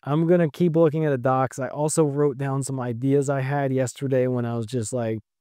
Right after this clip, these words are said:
thinking about it. I just had to stop and, like, watch something 'cause I just couldn't think about it anymore. I was thinking about it for, like,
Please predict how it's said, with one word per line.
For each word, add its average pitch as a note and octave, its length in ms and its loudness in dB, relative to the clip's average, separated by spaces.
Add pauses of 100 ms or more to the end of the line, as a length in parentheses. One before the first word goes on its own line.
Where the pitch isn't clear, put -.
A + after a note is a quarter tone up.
(120)
thinking C#3+ 460 -2
about C3 380 2
it. A#2+ 40 -6
I C3 140 0
just B2+ 120 -6
had C#3 160 -2
to A#2+ 60 -2
stop A#2+ 400 0
and, B2+ 160 -2
like, A2+ 220 -4
watch A2+ 340 -4
something A#2+ 400 -2
'cause A#2 160 -2
I A#2 100 2
just A2+ 180 -8
couldn't C3+ 320 0
think A#2 180 -4
about B2 280 0
it B2+ 40 2
anymore. C#3 460 2
I A2+ 140 -4 (440)
was C3 140 -6
thinking C#3 220 2
about C3 180 2
it A2+ 60 -2
for, - 80 -4
like, A2+ 180 -4